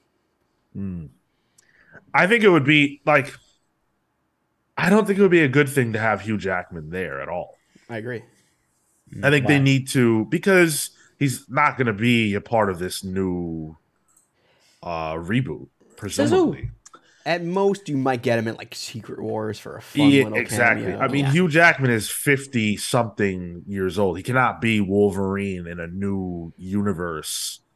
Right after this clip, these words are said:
Speaker 1: driving the ship.
Speaker 3: I don't think he's gonna be
Speaker 2: It
Speaker 3: driving the ship, but I think he'll be,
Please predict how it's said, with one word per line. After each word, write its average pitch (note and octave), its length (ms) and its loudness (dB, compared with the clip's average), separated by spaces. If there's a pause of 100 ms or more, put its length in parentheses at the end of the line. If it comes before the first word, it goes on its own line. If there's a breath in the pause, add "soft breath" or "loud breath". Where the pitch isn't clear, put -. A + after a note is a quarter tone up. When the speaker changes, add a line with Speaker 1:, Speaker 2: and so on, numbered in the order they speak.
(240)
Speaker 1:
driving G2+ 500 0
the E2 60 -12
ship. - 340 -14 (920)
Speaker 3:
I C3 40 -2
don't D#3+ 120 -2
think E3 100 -2
he's C#3 80 -4
gonna B2+ 120 0
be - 20 0
Speaker 2:
It G2+ 80 -6
Speaker 3:
driving G#2 260 -8
the F#2 80 -14
ship, C3+ 300 -6
but F#2+ 80 -6
I F#2 80 -6
think A2+ 180 -8
he'll A2+ 140 -8
be, G#2 200 -10